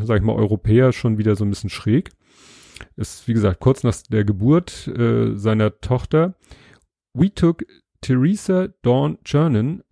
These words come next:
home from the hospital right after I persuaded the Bank of America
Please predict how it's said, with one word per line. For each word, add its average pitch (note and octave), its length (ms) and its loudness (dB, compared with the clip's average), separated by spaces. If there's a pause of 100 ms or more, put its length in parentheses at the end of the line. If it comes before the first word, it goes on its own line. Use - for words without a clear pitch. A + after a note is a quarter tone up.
(340)
home G3+ 260 2
from D3 240 -4
the C#3+ 80 0
hospital A#2+ 560 -2
right A#2 360 2
after C3+ 380 -2
I B2+ 140 -2
persuaded C3+ 760 0
the A2 100 0
Bank B2+ 300 -2
of - 140 -6
America B2 580 0